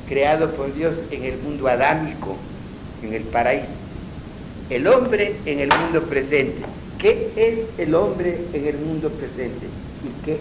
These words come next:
es la comunidad formada de hombres en ese mundo? Capítulo segundo, primero el hombre, con toda su figura y su realidad. Capítulo segundo,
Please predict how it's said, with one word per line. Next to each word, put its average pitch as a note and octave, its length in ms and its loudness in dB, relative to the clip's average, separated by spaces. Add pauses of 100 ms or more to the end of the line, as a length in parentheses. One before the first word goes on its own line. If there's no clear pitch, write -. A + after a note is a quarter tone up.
(140)
es D#3 240 0
la C3+ 280 0
comunidad C3 840 -2 (160)
formada B2+ 480 -2
de A#2 180 -2
hombres C3 400 -2 (300)
en A2 80 -8
ese - 300 -8
mundo? - 380 -8 (500)
Capítulo B2 560 -4
segundo, F3 640 -4 (200)
primero F#3 380 0
el C#3 240 2
hombre, A2+ 400 4 (280)
con A2+ 180 -2
toda C#3+ 360 0
su - 380 -2
figura C#3 280 -2 (520)
y A2+ 160 -8
su A#2 120 -4
realidad. A2 500 0 (400)
Capítulo C#3 600 -2
segundo, D#3+ 600 0